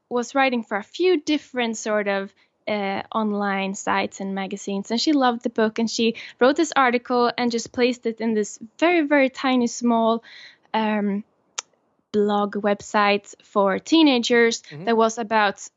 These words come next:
Speaker 1: uh, positive body image and stuff like that. And that's a site that I probably would have never thought of promoting my book on because they don't write specifically about books. But I thought that the message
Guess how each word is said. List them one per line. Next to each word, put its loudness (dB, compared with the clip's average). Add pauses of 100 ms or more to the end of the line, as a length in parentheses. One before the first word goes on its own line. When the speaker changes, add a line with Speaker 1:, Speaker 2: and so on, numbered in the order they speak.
Speaker 1:
uh, -4
positive 0 (200)
body 0
image -8
and -12
stuff -14
like -14
that. -10 (420)
And 4
that's 2
a 2
site 2
that 0
I 2
probably -4
would -6
have -6
never -4
thought 2
of -2
promoting -8
my -10
book -4 (420)
on -6
because -6
they 0
don't -4
write 0
specifically -10
about -10
books. -2 (260)
But 2
I 2
thought 0
that -6
the -4
message 0